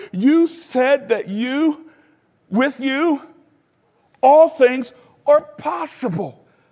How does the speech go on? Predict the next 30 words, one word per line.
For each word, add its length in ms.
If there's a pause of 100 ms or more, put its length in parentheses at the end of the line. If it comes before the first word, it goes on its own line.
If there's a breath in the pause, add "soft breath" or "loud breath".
(120)
like 240
it 80
says 340
in 140
Matthew 400
nineteen 560
twenty-six. 800 (680 loud breath)
You 120
can 160
pray 280
with 200
people 320
and 80
say, 160
"God, 460 (440 loud breath)
you 320
said 800 (800 soft breath)
that 240
all 320
things 440
work 380
together 460
for 180
good 380
to 100
those 600 (340 soft breath)
who 220
love 300
the 60
Lord 460